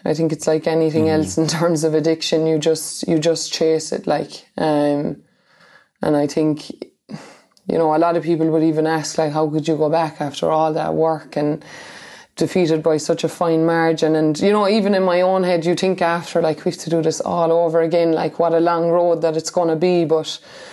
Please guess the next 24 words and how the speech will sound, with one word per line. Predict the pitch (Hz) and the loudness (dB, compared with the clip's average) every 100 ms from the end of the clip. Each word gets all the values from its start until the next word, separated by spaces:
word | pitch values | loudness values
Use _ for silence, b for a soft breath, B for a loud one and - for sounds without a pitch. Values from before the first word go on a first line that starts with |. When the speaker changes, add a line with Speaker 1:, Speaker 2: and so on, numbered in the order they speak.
| B | B
Speaker 1:
again, | 175 165 196 185 170 | -2 2 2 2 2
when, | 175 170 | 0 0
when | - 180 | 0 2
I | 170 | 0
put | 165 - - | 0 -2 -2
myself | 175 - 175 165 - - - - | -2 0 0 -2 -6 -12 -14 -6
in | - 165 | -2 0
that | 170 170 | 2 0
mind | 175 175 175 160 | 2 2 0 0
frame | 175 165 165 | -2 0 0
and | 160 160 | 2 2
when | 160 | 2
I'm | 160 170 | 2 2
on | 170 | 2
that | 160 151 | 0 -2
training | - 180 175 156 | -2 0 0 0
pitch, | 151 147 | -4 -4
when | 160 | -2
I'm | 151 156 | 0 2
amongst | 160 165 151 - | 2 0 -2 -6
that | - | -6
group, | - 175 160 160 | 0 0 0 -2
like, | 147 156 | -2 -4
it's, | 151 - | -8 -10